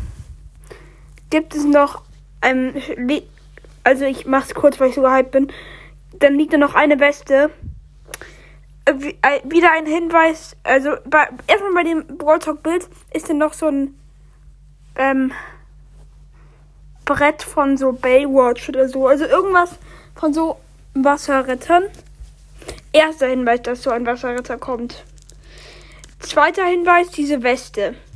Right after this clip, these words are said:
Weil so ähnliche haben die, die solche Wasserretter wirklich an. Und drittens eine Trillerpfeife, das haben die auch. Und was genau in diesem Video passiert, erkläre ich euch jetzt.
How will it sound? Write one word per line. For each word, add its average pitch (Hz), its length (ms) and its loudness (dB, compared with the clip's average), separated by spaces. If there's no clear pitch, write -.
Weil 277 80 6
so 285 100 0
ähnliche 302 540 2
haben 277 340 2
die, 262 200 -2
die 262 120 -14
solche 262 320 2
Wasserretter 262 520 -4
wirklich 262 320 -4
an. 226 160 -12
Und 277 120 -2
drittens 311 320 -2
eine 285 200 -2
Trillerpfeife, 247 580 0
das 240 160 -6
haben 262 180 0
die 247 120 -2
auch. 143 260 -4
Und 294 160 2
was 311 160 2
genau 311 280 4
in 302 120 -2
diesem 277 260 0
Video 349 320 2
passiert, 359 600 0
erkläre 294 460 0
ich 302 80 0
euch 285 120 0
jetzt. - 440 -2